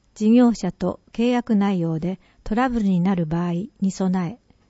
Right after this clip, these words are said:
最終確認画面を保存、スクリーンショットするようにしましょう。また、お得になるクーポンを使用したら、複数回継続が条件の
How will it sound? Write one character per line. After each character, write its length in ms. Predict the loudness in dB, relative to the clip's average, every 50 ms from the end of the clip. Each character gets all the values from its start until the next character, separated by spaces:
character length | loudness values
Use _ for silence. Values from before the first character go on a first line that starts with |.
| _ _ _ _ _ _ _ _ _ _ _ _
最 280 | -6 -4 -2 0 0
終 260 | -2 -2 -2 -2 -2 0
確 280 | -2 -4 -2 0 2
認 200 | 2 4 4 4
画 140 | 2 2 2
面 260 | 2 2 2 0 -2
を 160 | -4 -4 -6
保 160 | -8 -4 -2 -2
存、 360 | 0 2 2 2 2 0 -4 -8 -14 _ _ _ _ _ _ _ _ _ _ _ _ _ _ _ _ _ _ _ _ -20
ス 160 | -20 -16 -4
ク 160 | -2 0 2
リ 140 | 4 4 4
ー 100 | 4 4
ン 40 | 2
シ 140 | 0 -2
ョ 40 | -4
ッ 20 | -4
ト 180 | -2 _ -4
す 160 | -4 -2 -2
る 120 | 0 0 2
よ 140 | 2 2 2
う 40 |
に 100 | 0 0
し 160 | -2 -2 -4 -4
ま 140 | -2 -4
し 180 | -6 -8 -8 -8
ょ 160 | -8 -8 -10 -16 _ _ _ _ _ _ _ _ _ _ _ _ _ _ _ _ _ -4
う。 20 |
ま 140 | -2 -2 -2
た、 260 | -2 -2 -2 -2 -2 -6 _
お 120 | -6 -6 -2
得 280 | 0 -2 0 2 4
に 120 | 4 6 6
な 140 | 4 4 2
る 200 | 2 0 -2 -4
ク 180 | -4 -2 -2 -2
ー 20 |
ポ 160 | 0 0 0
ン 160 | 2 2 2
を 180 | 0 0 -2 -2 -6 _
使 260 | -20 -12 -6 -2 0
用 180 | 0 0 0 -2
し 100 | -4 -6
た 160 | -8 -8 -6
ら、 180 | -6 -6 -8 -10 _ _ _ _ _ _ _ _
複 240 | -20 -8 -6 -4 -4
数 220 | -2 -2 -2 -2
回 300 | -2 -2 -2 -2 -2 -2
継 220 | -2 0 0 2 2
続 280 | 2 -2 0 2 0
が 220 | 2 2 0 -2 -4 _ -2
条 220 | 0 0 0 0
件 320 | 0 0 0 2 2 2
の 180 | 0 -2 -4 -6